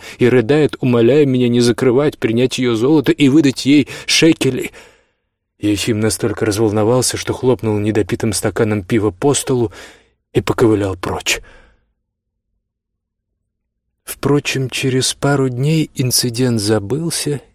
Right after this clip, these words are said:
и старый процентщик, выпив несколько бокалов тёмного, пошёл на откровение.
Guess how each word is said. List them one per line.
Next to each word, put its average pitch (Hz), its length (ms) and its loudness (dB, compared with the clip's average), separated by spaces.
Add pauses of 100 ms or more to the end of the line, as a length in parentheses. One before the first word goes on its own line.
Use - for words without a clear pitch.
(160)
и 131 80 -4
старый 131 420 0
процентщик, 139 800 -2
выпив 131 340 -2
несколько 120 460 -2
бокалов 107 540 -2
тёмного, 143 640 -2 (640)
пошёл 123 640 0
на 113 180 0
откровение. 95 1200 -4